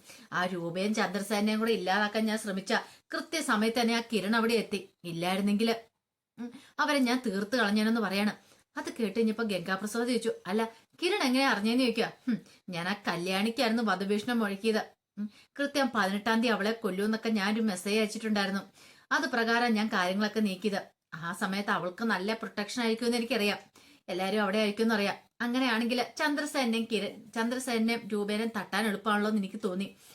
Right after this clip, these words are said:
അതുകൊണ്ടാണ് ഞാൻ അവരെ ടാർഗറ്റ് ചെയ്തത്. പക്ഷെ എന്റെ നീക്കങ്ങളൊക്കെ, ആ, അവരറിഞ്ഞെന്ന് പറയണ." അങ്ങനെ കിരൺ അറിഞ്ഞിട്ട് കിരൺ വന്നിട്ട് എന്നെ ഈ പരുവത്തിലാക്കി വിട്ടേന്ന് പറയണം. ഇത് കേട്ട് കഴിഞ്ഞപ്പോഴത്തേനും, ആ, വിക്രം ചോദിച്ചു,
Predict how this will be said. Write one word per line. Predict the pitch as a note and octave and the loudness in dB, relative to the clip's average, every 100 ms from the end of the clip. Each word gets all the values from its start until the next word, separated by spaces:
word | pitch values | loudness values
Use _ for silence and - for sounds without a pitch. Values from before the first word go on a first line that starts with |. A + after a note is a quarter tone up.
| - - | -20 -2
അതുകൊണ്ടാണ് | D4 D#4+ D4+ A3 G#3+ | 0 2 2 2 2
ഞാൻ | A3 G#3 | 2 2
അവരെ | G3+ G3+ G#3+ | 0 0 -2
ടാർഗറ്റ് | G3+ F3+ F#3 G#3 | -2 -2 -2 0
ചെയ്തത്. | A3 G3 - - _ _ _ _ _ _ _ _ _ _ | 0 0 -4 -10 _ _ _ _ _ _ _ _ _ _
പക്ഷെ | F#3 G3+ | -8 -8
എന്റെ | E3+ G3 | -6 -4
നീക്കങ്ങളൊക്കെ, | G3 F3+ G3 G3+ A3 G#3+ E4+ - - - - _ _ _ _ A3+ | -4 -4 -4 0 0 0 -2 -4 -20 -20 -20 _ _ _ _ -4
ആ, | G#3+ A3 - _ A3+ | -2 -4 -10 _ -2
അവരറിഞ്ഞെന്ന് | B3 A#3 G3+ A3+ B3 | 0 2 2 2 4
പറയണ." | G3+ G#3+ G#3+ - - _ _ _ | 2 2 2 -2 -12 _ _ _
അങ്ങനെ | C#4 C#4+ C4 - - - | 2 2 2 -2 -14 -4
കിരൺ | B3+ G#3+ | 0 2
അറിഞ്ഞിട്ട് | A3+ G#3 G#3+ A#3 | 2 2 -2 -2
കിരൺ | G#3 F#3 A3 | -2 0 2
വന്നിട്ട് | G#3 G#3+ G#3+ A3 - _ _ C4+ | 2 0 0 -4 -6 _ _ -2
എന്നെ | C4+ | 0
ഈ | A#3 A#3 | 0 0
പരുവത്തിലാക്കി | A3 G#3+ G#3+ A#3 G3 B3+ | 0 0 0 0 0 0
വിട്ടേന്ന് | A3+ G#3 G#3 A3+ | -2 0 0 0
പറയണം. | F#3 G3+ - _ _ _ - | 0 -2 -4 _ _ _ -12
ഇത് | C#4 | -10
കേട്ട് | D4 G3 A3 | -4 -2 0
കഴിഞ്ഞപ്പോഴത്തേനും, | G#3+ G#3+ A3 A3 A3 - _ _ | -2 -2 -2 -2 -4 -14 _ _
ആ, | G3+ G3+ | -8 -6
വിക്രം | F#3 F3+ G#3 A3 | -6 -6 -4 -2
ചോദിച്ചു, | G#3+ | -2